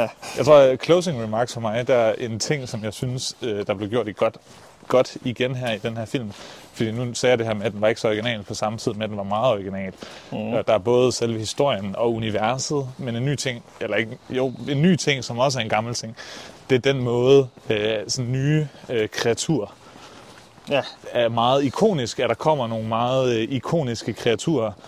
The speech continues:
Speaker 1: Mm.
Speaker 2: og måske også nogle, som er lidt sådan ulækre, øh,
Speaker 1: Ja,
Speaker 2: på en eller anden
Speaker 1: og
Speaker 2: måde.
Speaker 1: det, det er der tit med os, eller sådan, men, men alligevel er de sådan, ja, han gør det på en ny måde.
Speaker 2: Ja, og det, jeg vil bare lige nævne det, fordi det, øh, der er, der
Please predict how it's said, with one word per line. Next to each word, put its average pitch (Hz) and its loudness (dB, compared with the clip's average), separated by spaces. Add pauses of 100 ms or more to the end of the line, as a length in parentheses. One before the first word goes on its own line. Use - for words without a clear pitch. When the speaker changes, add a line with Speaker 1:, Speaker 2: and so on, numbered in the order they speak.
(180)
Speaker 1:
Mm. 120 -6
Speaker 2:
og 123 -2
måske 127 0
også 120 -4
nogle, 131 -2
som 110 -6 (180)
er 127 0
lidt 117 0 (120)
sådan - -6
ulækre, 127 0 (760)
øh, - 0
Speaker 1:
Ja, 127 4
Speaker 2:
på 120 0
en 110 0
eller 104 -4
anden 104 -4
Speaker 1:
og 104 0
Speaker 2:
måde. 131 2 (100)
Speaker 1:
det, 113 -4
det 120 2
er 113 4
der 107 0 (120)
tit - -6
med 107 -8
os, 104 -8
eller 107 -8
sådan, 107 -6
men, 107 -8
men 107 -4
alligevel 120 2
er 110 -2
de 107 -4
sådan, 104 -6 (600)
ja, 90 -6 (160)
han 110 -6
gør 113 2
det 131 -2
på 113 0
en 110 -2
ny 120 -4
måde. 104 -6 (140)
Speaker 2:
Ja, 113 2 (180)
og 139 0
det, 156 6
jeg 135 4
vil 131 -2
bare 139 4
lige 139 0
nævne 139 -4
det, 170 -6
fordi 123 -2
det, 135 2
øh, 117 2
der 131 2
er, 135 0 (120)
der 139 0